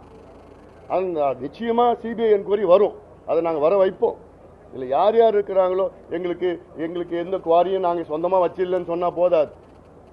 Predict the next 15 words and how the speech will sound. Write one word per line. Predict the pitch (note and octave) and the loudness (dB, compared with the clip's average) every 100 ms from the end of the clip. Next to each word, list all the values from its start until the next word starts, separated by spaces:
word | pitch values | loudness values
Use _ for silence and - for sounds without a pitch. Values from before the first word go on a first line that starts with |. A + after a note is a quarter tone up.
| - - - - - | -20 -20 -20 -20 -6
காட்ஃபாதர்லாம் | B2+ F3 F#3+ F#3 F3+ G3+ F3+ | 0 0 4 2 4 0 0
மத்தவங்களை | E3+ G3 F#3+ F3+ | -2 0 0 -2
இயக்கிட்டு | G3 F#3 E3 | -4 -6 -6
இருப்பாங்க, | E3+ E3+ D#3 | -2 -2 -2
அவ்வளவுதான். | D#3 C#3+ C3+ - - - - - - - | -4 -6 -12 -14 -20 -20 -20 -20 -18 -8
அவருக்கு | D#3 G3+ F#3+ | -6 -4 -6
இன்னொரு | G3 G#3+ G3+ | -2 -2 0
மேல | G3 G3 | 0 2
காட்ஃபாதர் | F3+ F3+ F#3 F3 E3 | 2 0 0 -2 -4
இருக்கா. | E3 C#3+ | -8 -6
எல்லா | C3 D#3 F3 | -4 -2 -2
காட்ஃபாதர் | E3 F3+ F3+ G3+ F3+ | 0 -4 -2 -4 -2
பத்தி | F3+ F#3+ | -4 -6
எங்களுக்கு | F3 E3+ | -6 -12
தெரியும், | F3 F3+ | -10 -10